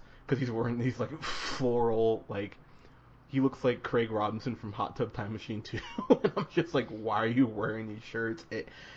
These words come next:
I, <sighs> this is what I'll say.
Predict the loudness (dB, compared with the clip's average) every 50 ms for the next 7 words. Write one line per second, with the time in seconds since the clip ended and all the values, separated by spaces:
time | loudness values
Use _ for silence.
0 | -20 -20 -20 -20 -20 -20 -20 -20 -20 -20 -6 -4 -4 -4 -4 -8 -18 -20 -20 -20
1 | -12 -8 -4 -2 0 2 6 6 8 8 6 4 2 -2 -6 -12 -18 -20 -20 -20
2 | -20 -20 -20 -20 -20 -20 -16 -12 0 2 2 2 4 2 2 2 2 2 2 -2
3 | -2 -6 -6 -6 -6 -6 -8